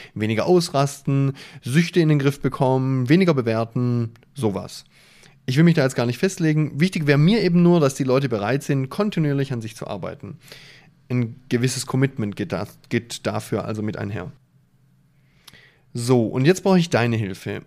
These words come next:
Und zwar, ich bin gerade auf der Suche nach einer passenden und ansprechenden Begrifflichkeit. Als ich nämlich das erste Mal Coaching gehört habe, fand ich das irgendwie schwierig.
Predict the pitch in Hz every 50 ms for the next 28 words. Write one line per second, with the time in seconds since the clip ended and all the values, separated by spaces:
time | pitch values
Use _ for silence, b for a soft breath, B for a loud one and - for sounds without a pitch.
0 | _ - 127 127 120 - - 120 120 143 175 202 - - _ _ _ _ - 151
1 | 147 139 - 214 233 220 185 175 175 175 156 147 - - 143 135 151 151 147 170
2 | 147 123 117 120 120 120 117 110 - - 160 - - 170 147 131 127 127 - -
3 | 127 135 - - 120 113 120 123 117 113 113 120 113 - 107 101 - 76 - -
4 | - - - - - _ _ _ _ _ _ _ _ _ _ _ _ _ _ _
5 | _ _ _ B B B B B B B B B B 127 135 139 151 151 160 151
6 | 160 - - 160 160 - 156 139 135 131 - - 175 208 240 - - 147 131 120
7 | 117 110 110 110 - 123 135 - - 120 123 - - 117 - - 123 131 139 -
8 | - 180 208 214 - 92 92 -